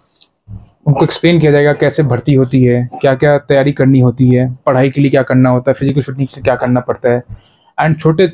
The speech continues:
पुलिस station level पे हम लोग छोटा-छोटा एक group बनाएंगे, जिसमें interested candidates का एक group बना के आपस में एक study, physical fitness पे लेके ध्यान देंगे and we will also guide them।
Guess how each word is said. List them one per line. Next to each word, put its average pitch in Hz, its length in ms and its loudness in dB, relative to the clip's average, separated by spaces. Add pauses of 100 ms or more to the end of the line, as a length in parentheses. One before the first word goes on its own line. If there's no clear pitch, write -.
(200)
पुलिस - 500 -2
station 170 220 -2
level 143 220 2
पे 143 140 -2
हम 139 140 2
लोग 180 280 -2 (680)
छोटा-छोटा 170 340 0
एक 160 80 -2
group 160 140 2
बनाएंगे, 139 480 2
जिसमें 143 340 0
interested 147 340 -2
candidates 143 320 -2
का 156 80 2
एक 139 80 0
group 143 140 2
बना 135 220 0
के 131 140 -2
आपस 131 340 -2
में 139 100 0
एक 127 80 -2 (200)
study, 135 720 0 (160)
physical 135 240 0
fitness 135 300 0
पे 143 120 -2
लेके 135 160 0
ध्यान 131 240 0
देंगे 147 280 2
and 185 80 2
we 165 120 4
will 156 140 4
also 139 160 0
guide 131 340 0
them। 104 80 0